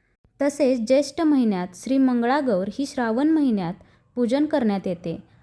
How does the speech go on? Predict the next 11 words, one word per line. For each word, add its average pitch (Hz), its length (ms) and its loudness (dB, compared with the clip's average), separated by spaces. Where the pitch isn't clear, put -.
आता 254 180 -2
तुम्हाला 294 400 2
प्रश्न 302 340 0
पडला 254 340 0
असेल 202 400 -4
की 269 200 0
या 240 160 2
दोन 254 340 2
श्री 311 180 -2
महालक्ष्मी 247 600 0
कशाबद्दल 233 720 -2